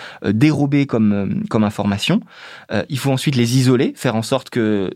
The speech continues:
qu'ils, qu'ils puissent plus bouger dans le réseau informatique. Et ensuite, cette partie où les pirates sont, il faut,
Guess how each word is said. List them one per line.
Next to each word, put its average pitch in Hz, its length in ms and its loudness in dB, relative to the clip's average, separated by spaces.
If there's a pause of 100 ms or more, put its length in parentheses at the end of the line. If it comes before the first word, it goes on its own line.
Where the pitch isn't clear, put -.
qu'ils, 107 200 -6
qu'ils - 140 -6
puissent 107 200 -6
plus 151 120 2
bouger 135 280 4
dans 110 120 2
le 104 60 0
réseau 104 180 -2
informatique. 98 540 -4 (500)
Et 131 100 0
ensuite, - 500 -4 (120)
cette 113 240 -6
partie 117 300 -4
où 113 80 0
les 98 80 -2
pirates 117 340 -4
sont, - 300 -2 (460)
il 117 100 -10
faut, 151 320 -4